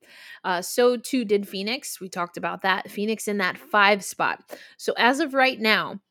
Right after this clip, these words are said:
the double bye goes to Connecticut and Las Vegas. That's critical, especially if the Connecticut Sun are looking to get A T back. Then you have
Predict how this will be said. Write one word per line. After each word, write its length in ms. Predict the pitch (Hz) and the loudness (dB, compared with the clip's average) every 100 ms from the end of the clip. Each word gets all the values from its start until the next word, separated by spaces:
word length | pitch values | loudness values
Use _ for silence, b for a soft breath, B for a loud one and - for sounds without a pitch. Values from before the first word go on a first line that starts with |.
| _ | _
the 100 | 196 | -4
double 340 | 185 208 262 262 | 2 4 4 6
bye 340 | 247 240 226 | 8 8 6
goes 300 | 208 185 - | 4 0 -2
to 120 | - | -8
Connecticut 500 | - 180 180 220 277 | -8 -4 -2 -2 -2
and 160 | - 226 | -2 -2
Las 240 | 214 220 | 0 -2
Vegas. 520 | 190 208 202 - - - | 2 2 2 -2 -6 -10
That's 240 | 180 - | -10 -10
critical, 560 | - - 285 262 180 - | -12 -4 -2 0 -2 -2
especially 580 | - - 254 277 262 | -4 0 0 0 0
if 120 | 247 - - | 0 -2 -10
the 120 | 202 | -8
Connecticut 540 | 196 196 208 240 247 - | -4 0 0 0 -2 -2
Sun 200 | 240 214 | -2 0
are 80 | 190 | -2
looking 320 | 202 214 202 | -4 -4 -4
to 100 | 208 | -2
get 300 | 202 185 - | 0 0 0
A 160 | - 196 | -2 -2
T 220 | - 214 | -2 -4
back. 440 | 185 180 - - - b b b b b b _ _ _ _ _ 190 | 0 2 2 -2 -16 b b b b b b _ _ _ _ _ -4
Then 260 | 196 233 | 0 2
you 140 | 247 254 | 2 4
have 520 | 240 220 220 202 | 6 8 8 4